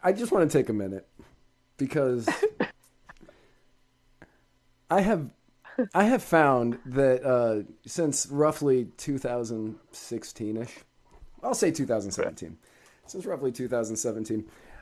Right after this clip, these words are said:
Speaker 1: I have been forced to defend people that I don't like and because I'm defending them, it does not mean that I support them.
Speaker 2: Yeah, yeah,
Speaker 1: It just
Speaker 2: yeah.
Speaker 1: means that,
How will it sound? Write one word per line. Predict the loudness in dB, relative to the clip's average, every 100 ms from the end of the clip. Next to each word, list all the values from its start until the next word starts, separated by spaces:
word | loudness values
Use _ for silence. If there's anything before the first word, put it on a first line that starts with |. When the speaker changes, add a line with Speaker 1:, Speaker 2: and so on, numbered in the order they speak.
| -10
Speaker 1:
I | -2 0
have | 0
been | 0 -2
forced | -2 -2 0 -2 -4 -12 -16 -20 -20 -20 -20 -20 -10
to | -8
defend | -6 -8 -8 -6 -6 -6 -10 -14 -18
people | -8 -6 -4 -4 -4
that | -6
I | -6 -4
don't | -6 -8 -8
like | -6 -6 -8 -20 -18 -12 -12 -14 _ _ -20 -20 -20 -20 -20 -20 _ _ 0
and | 0
because | 0 0 0
I'm | -2
defending | -2 -4 0 4 4
them, | 2 2
it | -2
does | -2 -2
not | 0 0 0
mean | 0 0
that | -2
I | -4
support | -8 -12 -16 -6 -6 -6
them. | -6 -8 -6 -10 -14 _ _ -6
Speaker 2:
Yeah, | 2 6 6 6 2
yeah, | 4 4 4
Speaker 1:
It | 2
just | 0 2 2 2
Speaker 2:
yeah. | 4
Speaker 1:
means | 4 6 4 2 0
that, | 0 4 4 2